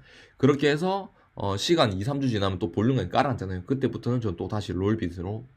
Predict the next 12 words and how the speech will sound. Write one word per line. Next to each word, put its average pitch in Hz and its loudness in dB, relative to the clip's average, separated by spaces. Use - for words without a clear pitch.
뿌리 113 0
볼륨 87 -4
살리고, 107 -4
끝에는 160 -4
뭐 92 -4
컬 127 -2
걸려있으니까 95 0
냅두는 110 -6
편이에요. 85 -8
그렇게 127 0
응용하시면 139 -2
좋고, 113 -6